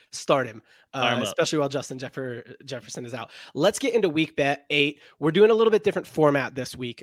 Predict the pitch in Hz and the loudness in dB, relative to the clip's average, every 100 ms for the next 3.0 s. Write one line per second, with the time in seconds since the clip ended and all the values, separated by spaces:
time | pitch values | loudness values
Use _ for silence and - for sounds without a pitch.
0 | - 131 131 131 147 165 151 175 160 - | -8 -4 -2 -2 -2 -2 0 0 -2 -2
1 | 139 175 165 151 139 135 - - - - | -4 -4 -4 -4 -4 -4 -12 -20 -2 6
2 | 196 190 180 175 160 143 131 120 - - | 6 8 4 4 4 4 0 -8 -8 -16